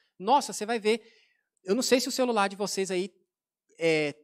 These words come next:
tem lá uma, uma, uma opção que você vê o quanto que você gastou no dia de tempo nos aplicativos,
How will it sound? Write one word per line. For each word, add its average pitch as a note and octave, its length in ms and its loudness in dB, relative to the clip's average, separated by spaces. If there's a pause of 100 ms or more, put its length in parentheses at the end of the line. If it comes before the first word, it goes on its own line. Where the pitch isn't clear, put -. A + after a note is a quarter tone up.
(120)
tem F#3+ 160 4
lá F3+ 160 2
uma, F3 260 0
uma, D#3+ 320 -2
uma D#3 160 -6
opção E3+ 240 -6
que E3 60 -12
você F3+ 200 -4
vê F3 120 0
o F3+ 60 2
quanto C4 360 8
que C4 60 -2
você B3 240 6
gastou G3 520 0
no G3 140 -2
dia D3+ 500 -2 (280)
de D#3 120 -12
tempo E3 580 0
nos D#3 160 -6
aplicativos, E3 960 -8